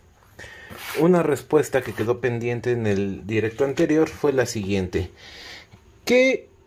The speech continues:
eh, aparato, qué instrumento de medición tengo para lo que es la medición de E S R? Bueno, la medición de E S R aplica principalmente para medir el valor, eh, o de hom-, de ohmiaje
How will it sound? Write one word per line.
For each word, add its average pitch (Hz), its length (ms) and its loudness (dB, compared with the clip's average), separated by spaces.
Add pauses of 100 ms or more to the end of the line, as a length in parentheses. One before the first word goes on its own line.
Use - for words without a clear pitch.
eh, 120 300 -2
aparato, 143 760 -2
qué 143 100 -2
instrumento 143 500 -2
de 131 60 -4
medición 117 580 -6 (1200)
tengo 123 360 0
para 107 240 2
lo 104 200 -2
que 107 220 0
es - 260 -10
la 98 160 -4
medición 95 400 -6
de 101 220 -4
E 104 320 -2
S 95 500 -6
R? 87 480 -6
Bueno, 76 280 -8 (680)
la 175 140 2
medición 190 400 2
de 202 200 2
E 165 240 -4
S 160 240 -4
R 151 460 -2
aplica 120 360 -6
principalmente 113 960 -2 (600)
para 147 240 0
medir 151 500 4
el 120 140 -4
valor, 123 460 0 (360)
eh, 107 360 -2
o 131 280 0
de 113 300 0
hom-, 120 480 -2
de 123 80 2
ohmiaje 139 600 2